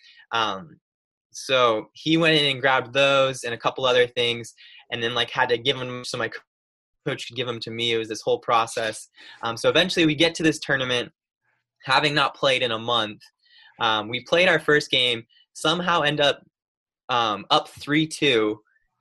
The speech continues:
um, even though, like, we hadn't practiced for a month, but then all of a sudden, like, just blew it in the second, third period and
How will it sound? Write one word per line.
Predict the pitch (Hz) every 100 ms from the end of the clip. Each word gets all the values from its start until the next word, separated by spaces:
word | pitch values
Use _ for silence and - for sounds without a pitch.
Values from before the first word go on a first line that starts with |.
| _
um, | 120 113 107 104
even | 127 135 131
though, | 127
like, | 120 123
we | 127
hadn't | 156 143 120
practiced | 131 131 - 123
for | - 117
a |
month, | 113 113 107 -
but | 120
then | 135 127
all | 123
of |
a | 127
sudden, | - 117 117
like, | 107 107 -
just | - 110 107
blew | 117 123
it | 117 117
in |
the | 113
second, | 104 120 113 110
third | 117 - _
period | - 123 113 107 104
and | 104 104